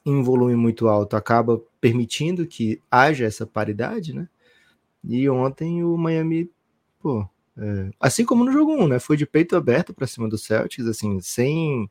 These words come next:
não parecia no semblante dos jogadores, não parece assim, a gente não consegue fazer isso, pelo contrário, né? Um, uns caras assim, meio,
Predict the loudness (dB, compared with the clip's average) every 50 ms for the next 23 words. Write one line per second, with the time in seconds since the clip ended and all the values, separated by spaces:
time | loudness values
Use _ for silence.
0 | _ _ -20 -20 -20 _ 2 4 4 6 8 8 8 8 8 6 4 0 -2 0
1 | 0 2 4 4 4 4 2 2 0 0 2 4 4 4 4 4 4 6 6 6
2 | 6 6 6 4 2 0 2 4 6 6 8 8 6 6 8 8 8 8 6 6
3 | 2 0 0 2 2 4 4 4 4 4 2 2 0 -4 -8 -6 -6 -4 -2 -2
4 | -2 -2 -2 -4 -6 -10 -20 _ _ _ _ _ _ _ _ _ _ _ _ -2
5 | 2 4 4 4 4 0 -2 0 2 0 0 2 2 2 2 4 4 2 0 -2
6 | -6 -8 -8 -6 -6 -6 -4 -2 0 0 0 0 0 -2 -4 -6 -10 _ _ _
7 | _ _ _ _ _ _ _ _ -8 -6 -6 -4 -6 -8 -8 -8 -6 -6 -6 -6
8 | -6 -6 -2 0 2 2 2 2 0 -2 -4 -4 -6 -6 -6 -6 -4 -2 0 0
9 | 0 0 0 0 2 2 0 0 -2